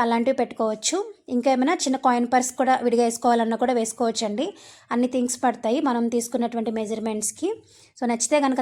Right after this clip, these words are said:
తప్పకుండా లైక్ చేసి హైప్ చేయండి. చూసారు కదా, లోపలైతే ఇవ్-, ఇలా ఉంటుందన్నమాట. లోపల కూడా పాకెట్ వచ్చే విధంగా, లేదంటే బయట పాకెట్ వచ్చే విధంగా కూడా ఉంటాయి కదండి. అవి నేను నెక్స్ట్ రాబోయే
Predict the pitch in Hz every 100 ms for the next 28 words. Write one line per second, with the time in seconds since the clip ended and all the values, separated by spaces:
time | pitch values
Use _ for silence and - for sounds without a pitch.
0 | 254 214 _ 277 269 269 269 226 226 -
1 | 226 277 233 214 - 220 208 269 392 -
2 | - _ _ _ _ _ - 240 254 233
3 | 320 285 233 247 247 294 339 254 233 247
4 | 233 226 226 240 247 220 214 202 339 403
5 | - 247 240 277 285 285 311 320 247 254
6 | 254 247 - 240 226 226 220 233 240 240
7 | 240 240 233 240 262 240 - 240 247 240
8 | 233 233 240 233 226 226 226 226 208 214
9 | 277 427 - - - - - 247 247 247
10 | 370 285 254 - 254 247 226 247